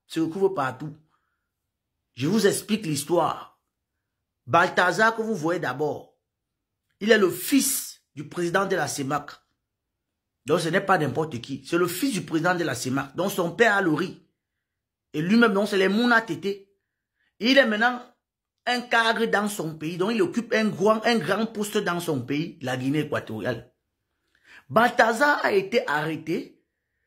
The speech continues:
pour détournement de fonds publics. Il a été arrêté pour détournement de fonds publics. Il est accusé d'avoir détourné plus de mille milliards de francs cefa en Guinée équatoriale.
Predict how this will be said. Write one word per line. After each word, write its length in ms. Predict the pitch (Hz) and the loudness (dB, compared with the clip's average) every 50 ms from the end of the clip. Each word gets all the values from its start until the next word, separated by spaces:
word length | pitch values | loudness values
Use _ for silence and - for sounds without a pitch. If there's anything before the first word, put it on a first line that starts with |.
| _ _ _ | _ _ _
pour 140 | - 202 175 | -8 -6 -2
détournement 680 | 143 - 254 247 247 - 262 240 254 254 269 311 339 | 2 4 4 4 4 2 2 4 4 4 4 4 4
de 120 | 277 196 180 | 4 2 2
fonds 260 | - - 214 208 202 | 2 0 -2 -4 -4
publics. 400 | - - 139 139 143 - - - - - _ _ _ _ _ _ _ _ _ _ _ _ _ _ _ _ _ _ - | -6 -8 -10 -10 -12 -12 -14 -18 -20 -20 _ _ _ _ _ _ _ _ _ _ _ _ _ _ _ _ _ _ 0
Il 160 | - 202 269 | 2 4 4
a 40 | 277 | 4
été 140 | 233 - 247 | 4 4 2
arrêté 360 | 233 220 202 190 185 - 233 | 0 2 0 0 0 0 -2
pour 160 | 226 - 190 | -2 -4 -6
détournement 720 | 151 139 185 233 220 226 233 233 220 226 226 233 262 262 | -6 -2 -2 -2 -2 -2 -2 0 2 2 2 2 2 0
de 100 | 233 180 | 0 -2
fonds 240 | 170 - - 196 202 | -2 -2 -2 -4 -4
publics. 400 | - - 135 131 135 156 151 - _ _ _ _ _ _ _ _ _ _ _ _ _ _ _ _ _ _ | -6 -8 -10 -10 -10 -10 -14 -16 _ _ _ _ _ _ _ _ _ _ _ _ _ _ _ _ _ _
Il 120 | - 254 262 | 2 4 4
est 60 | 240 | 4
accusé 360 | 208 - - 196 175 220 226 | 4 2 -2 -2 0 0 2
d'avoir 300 | 196 175 165 190 202 175 | 2 2 2 2 0 0
détourné 380 | 143 165 165 160 165 185 202 202 | 0 -2 -2 -2 -4 -2 -2 -2
plus 180 | 202 214 220 | -2 -2 -2
de 100 | 175 175 | 0 0
mille 340 | 170 165 180 214 247 247 220 | 0 0 2 4 4 4 4
milliards 400 | 196 175 170 160 185 202 208 185 | 2 0 0 0 0 0 2 0
de 80 | 160 156 | -2 -4
francs 320 | 160 - 185 180 190 180 | -4 -4 -4 -4 -4 -6
cefa 520 | - - 175 156 - - 110 - - _ _ _ _ _ _ _ _ _ _ _ _ _ _ _ _ - | -6 -4 -4 -4 -4 -6 -12 -12 -14 _ _ _ _ _ _ _ _ _ _ _ _ _ _ _ _ -2
en 160 | 139 156 156 | 0 0 0
Guinée 240 | 143 151 160 190 185 | 0 0 2 2 0
équatoriale. 720 | - - 120 120 117 - 123 113 123 120 113 113 - | 0 0 -4 -6 -6 -6 -6 -4 -4 -4 -4 -6 -8